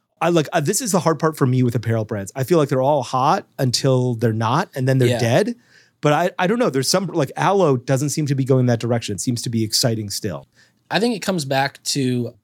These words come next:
Speaker 2: again, can you figure out how to make it cool? Like, can
Speaker 1: Yeah.
Speaker 2: you get the,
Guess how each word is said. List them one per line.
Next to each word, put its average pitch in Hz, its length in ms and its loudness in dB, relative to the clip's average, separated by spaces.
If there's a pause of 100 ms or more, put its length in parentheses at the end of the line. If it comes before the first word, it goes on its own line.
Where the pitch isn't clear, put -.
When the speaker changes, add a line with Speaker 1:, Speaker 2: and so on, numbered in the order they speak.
(320)
Speaker 2:
again, 135 320 0
can 165 160 -6
you 180 60 -4
figure 180 300 -2
out 170 120 0
how 143 140 0
to 143 60 0
make 135 220 -2
it 139 100 -8
cool? 123 300 -4
Like, 127 180 -6
can 127 200 2
Speaker 1:
Yeah. 185 60 -4
Speaker 2:
you 175 60 -6
get 147 360 -2
the, 123 400 0